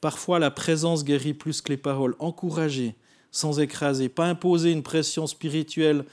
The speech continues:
irréaliste, mais rappeler doucement l'espérance. Conduire à l'espérance Jésus.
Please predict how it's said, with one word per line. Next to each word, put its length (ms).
irréaliste, 800
mais 120
rappeler 600
doucement 640
l'espérance. 1000
Conduire 420
à 60
l'espérance 560
Jésus. 600